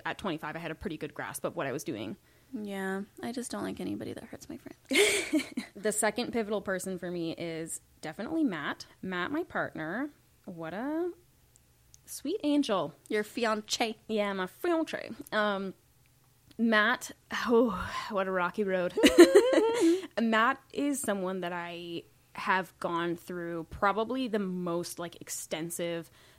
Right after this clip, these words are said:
Speaker 1: um, change of self with. Some background.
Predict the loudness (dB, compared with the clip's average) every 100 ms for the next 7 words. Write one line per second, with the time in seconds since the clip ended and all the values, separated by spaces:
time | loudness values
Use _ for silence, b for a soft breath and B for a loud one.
0 | -2 -2 -2 -6 -4 -2 0 0 -2 -4
1 | -4 -4 -6 -4 -2 -2 -4 -10 _ -10
2 | -2 2 2 0 -4 _ _ 4 4 2
3 | -12 -12 -12 -14